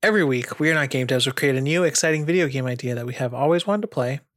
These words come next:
but do not have any knowledge or know how to create the wonderful experience that are video games. And today is my turn to present We Are Not Game Dev's one hundred ninety-second I P.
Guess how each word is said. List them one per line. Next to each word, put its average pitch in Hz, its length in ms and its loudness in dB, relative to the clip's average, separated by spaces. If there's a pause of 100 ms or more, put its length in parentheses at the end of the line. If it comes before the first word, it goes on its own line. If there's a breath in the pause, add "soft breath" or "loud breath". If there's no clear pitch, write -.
(600)
but 180 80 0
do 190 80 -2
not 202 140 2
have 208 160 2
any 214 160 2
knowledge 220 340 2
or 143 120 -2
know 190 120 2
how 165 140 -2
to 139 80 -4
create 135 220 -2
the 135 60 0
wonderful 135 280 -2
experience 131 400 -4
that 131 100 -2
are 127 80 0
video 123 240 -6
games. 131 420 -8 (1500)
And 139 140 -2
today 147 280 2
is 139 100 0
my 139 120 0
turn 131 200 -2
to 127 80 -4
present 131 280 0
We 131 100 -2
Are 127 60 -2
Not 131 160 -2
Game 131 280 -4
Dev's 131 340 0
one 127 140 -6
hundred 131 360 -4 (140)
ninety-second 131 460 -4
I 131 80 -6
P. 143 260 -6